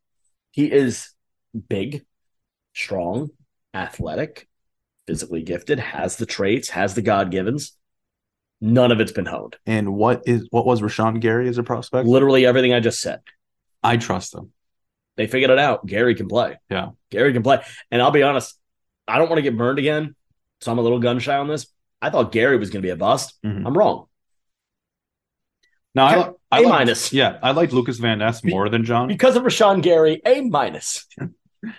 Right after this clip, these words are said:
Speaker 2: I liked Van Ness more than John. Uh,
Speaker 1: A
Speaker 2: this
Speaker 1: bit.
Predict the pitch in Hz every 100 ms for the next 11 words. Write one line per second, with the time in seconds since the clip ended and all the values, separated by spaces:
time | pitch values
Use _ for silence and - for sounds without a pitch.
0 | _ - 131 139 127 123 123 117 98 104
1 | 107 110 107 104 104 98 - _ - 113
2 | 107 104 147 131 131 101 -